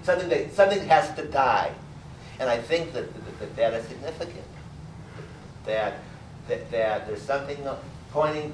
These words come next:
to this holiday. That, that this holiday, that, that, that are,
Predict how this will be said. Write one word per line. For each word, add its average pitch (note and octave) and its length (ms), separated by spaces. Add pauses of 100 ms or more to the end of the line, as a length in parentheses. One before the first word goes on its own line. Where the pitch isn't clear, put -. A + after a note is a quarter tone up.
to C3+ 360 (260)
this E3+ 220
holiday. C#3+ 500 (1400)
That, G#2+ 180
that - 280
this D3 200
holiday, B2+ 400 (240)
that, - 140
that, - 160
that A#2+ 140
are, A2 200